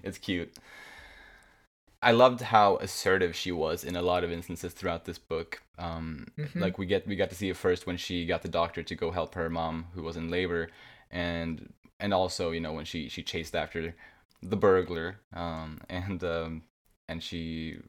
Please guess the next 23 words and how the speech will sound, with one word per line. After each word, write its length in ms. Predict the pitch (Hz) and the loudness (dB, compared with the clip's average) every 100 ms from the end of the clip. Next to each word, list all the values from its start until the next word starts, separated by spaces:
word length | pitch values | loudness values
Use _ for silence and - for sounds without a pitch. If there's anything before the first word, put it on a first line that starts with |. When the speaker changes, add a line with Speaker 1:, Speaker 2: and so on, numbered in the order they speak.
| - | -6
Speaker 1:
well, 120 | 90 | -4
she, 100 | 90 | -2
she 140 | 85 - | -4 -2
got 140 | 87 | -2
the 60 | 82 | -2
rice 200 | 78 76 | -4 -6
balls 260 | - 78 78 | -6 -6 -6
done 260 | - 76 | -8 -8
and 80 | 76 | -8
everything. 340 | 76 78 80 76 - - - - | -10 -10 -12 -12 -16 -20 -20 -10
Like, 180 | 87 90 | -6 -4
she, 360 | - 92 87 - - | -2 -2 -2 -4 4
oh, 80 | |
I 180 | 113 107 | 6 6
guess 200 | 95 82 | 4 -4
I 40 | 80 | -8
kinda 240 | - 76 | -8 -10
talked 280 | - - - | -8 -8 -8
about 200 | - 65 | -6 -8
how 280 | - - 69 | -6 -6 -6
she 180 | - 76 | -8 -12
got 340 | - 76 - | -6 -6 -6
things 460 | - - 78 76 - | -12 -10 -10 -10 -16